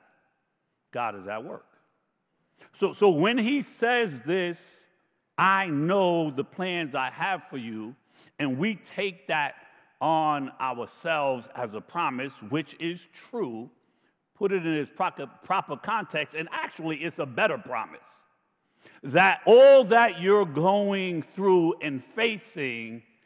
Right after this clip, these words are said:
God knows what he's doing, specifically when he brings the rod of correction.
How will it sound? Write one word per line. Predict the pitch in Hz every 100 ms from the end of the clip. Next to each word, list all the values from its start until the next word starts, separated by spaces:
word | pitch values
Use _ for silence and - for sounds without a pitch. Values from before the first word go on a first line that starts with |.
| _ _ -
God | 160 175 175 170 160 151 95
knows | 113 143 151 147 127
what | 123 135 113
he's | 123 117
doing, | 101 127 123 98 95 98 _ _
specifically | - - 185 - 277 269 165 - 123 120 113 - _ -
when | 120
he | 127
brings | 123 127 151 127 104
the | 117
rod | 113 110
of | 98 -
correction. | 104 101 87 -